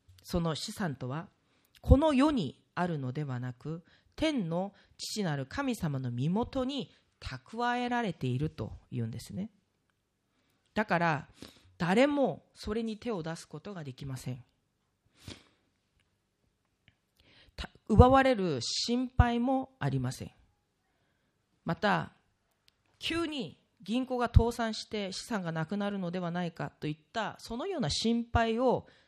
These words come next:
するような必要もないということです。一番安全なところ、一番確かなところに私たちの資産は今も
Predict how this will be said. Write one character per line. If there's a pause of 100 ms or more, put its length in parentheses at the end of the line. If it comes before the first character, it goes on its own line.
(160)
す
る
よ
う
な
必
要
も (380)
な
い (500)
と
い
う
こ
と
で
す。 (2250)
一
番 (100)
安
全
な
と
こ
ろ、 (840)
一
番 (140)
確
か
な
と
こ
ろ
に (580)
私
た
ち
の
資
産
は (340)
今
も